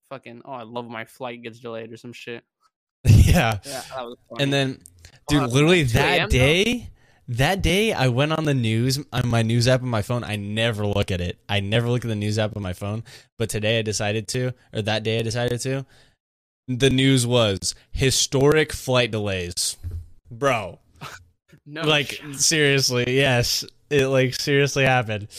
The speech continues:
Speaker 2: And, oh my God, me and my family were like, "Oh my God, this is horrible." And it, and it was just Fresno, like, like, we don't live too far away. So, like, I mean, my dad could have picked us up and dropped us off, but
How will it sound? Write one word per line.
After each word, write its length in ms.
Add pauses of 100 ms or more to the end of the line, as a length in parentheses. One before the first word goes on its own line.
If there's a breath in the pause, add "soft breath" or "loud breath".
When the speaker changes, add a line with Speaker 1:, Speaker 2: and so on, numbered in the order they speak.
(420 loud breath)
Speaker 2:
And, 360 (300)
oh 200
my 140
God, 200
me 120
and 160
my 100
family 460
were 160
like, 380
"Oh 360
my 60
God, 300
this 120
is 60
horrible." 500 (500 loud breath)
And 160
it, 140
and 120
it 20
was 180
just 300
Fresno, 560
like, 340 (400)
like, 160
we 80
don't 200
live 220
too 180
far 260
away. 560 (140)
So, 240
like, 280 (160)
I 100
mean, 220
my 140
dad 320
could 80
have 120
picked 160
us 140
up 100
and 120
dropped 260
us 120
off, 200
but 200